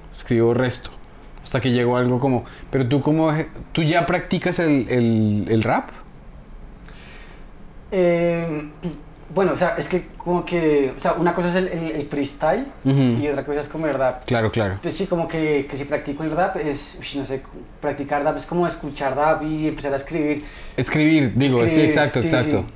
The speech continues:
Speaker 2: Sí,
Speaker 1: Ya
Speaker 2: pues
Speaker 1: los, ya
Speaker 2: digamos que
Speaker 1: escribes
Speaker 2: mi
Speaker 1: más o menos.
Speaker 2: Sí, pues digamos que mi forma de, de escribir, como que tengo ahí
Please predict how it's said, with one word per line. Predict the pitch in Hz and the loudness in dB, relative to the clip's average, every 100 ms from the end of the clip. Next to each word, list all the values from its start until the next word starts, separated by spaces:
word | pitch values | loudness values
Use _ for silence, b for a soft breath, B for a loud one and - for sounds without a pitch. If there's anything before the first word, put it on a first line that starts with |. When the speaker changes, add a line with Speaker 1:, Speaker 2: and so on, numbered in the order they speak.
| - | 2
Speaker 2:
Sí, | |
Speaker 1:
Ya | 143 | 4
Speaker 2:
pues | 147 202 | 6 6
Speaker 1:
los, | |
ya | 185 | 6
Speaker 2:
digamos | 170 - | 6 4
que | |
Speaker 1:
escribes | 185 214 | 4 4
Speaker 2:
mi | 147 | 4
Speaker 1:
más | 143 | 2
o | |
menos. | 151 127 110 - B - | 2 2 0 -8 B -6
Speaker 2:
Sí, | - 196 135 | 0 0 0
pues | 160 | -2
digamos | 156 165 160 | 0 0 0
que | 185 | 0
mi | 202 | 2
forma | 190 165 170 | 2 2 4
de, | 175 | 4
de | 170 185 | 6 4
escribir, | 185 - 175 147 165 196 | 2 0 2 4 2 2
como | 185 | 0
que | 175 | 0
tengo | 160 156 151 | 0 0 2
ahí | 175 175 | 2 2